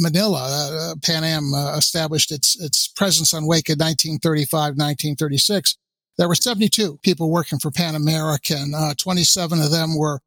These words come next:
American Caucasians, and the rest, about, uh, forty-five, were, uh, Chamorros from Guam who were working as domestics and gardeners and things like that. The military contingent numbered five hundred and twenty-four.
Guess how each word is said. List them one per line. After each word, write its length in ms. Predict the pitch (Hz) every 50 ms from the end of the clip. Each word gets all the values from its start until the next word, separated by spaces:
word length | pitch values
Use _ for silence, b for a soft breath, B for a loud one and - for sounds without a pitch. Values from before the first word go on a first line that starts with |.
| _ - -
American 420 | 165 170 175 185 180 - 175 165
Caucasians, 1040 | - - 165 151 - - 202 202 208 202 180 143 156 160 160 156 156 156 147 - - - -
and 240 | 180 170 165 160
the 80 | 160 156
rest, 420 | 165 190 190 185 - - - -
about, 380 | 175 151 147 165 165 156 147 - _ -
uh, 220 | 165 156 147 143 127 - _ _ _ _ - - 156
forty-five, 960 | 180 196 190 175 175 151 - - 190 180 180 180 175 170 165 165 160 131 131
were, 420 | 160 160 160 160 160 156 156 - -
uh, 60 | 170
Chamorros 720 | 156 - - 190 170 175 185 196 190 180 170 156 - -
from 220 | - 165 156 156
Guam 540 | 143 160 170 170 180 185 175 160 151 139 135 139 -
who 80 | 151
were 120 | 151 147 143
working 400 | 143 165 165 - - 165 151 147
as 160 | 147 135 -
domestics 880 | - 151 143 151 165 175 170 - - - - 165 160 151 - - - -
and 160 | 139 131 143 _ _ _ -
gardeners 580 | 165 185 175 170 165 165 165 160 151 151 143 131
and 160 | 151 143 -
things 320 | 165 160 151 151 139 -
like 240 | 156 147 143 135 120
that. 600 | 123 143 151 165 170 175 170 156 139 147 - - - _ _ _ _ _ _ _
The 80 | 180 175
military 640 | 185 214 262 311 330 269 - - 208 202 196 190 -
contingent 640 | - - 190 160 - - 202 208 196 165 185 196 269
numbered 380 | 185 180 196 196 185 180 156 -
five 260 | - 196 196 202 196
hundred 240 | 190 196 185 185 180
and 100 | 165 -
twenty-four. 760 | - 180 170 170 165 - - - 170 156 147 - - -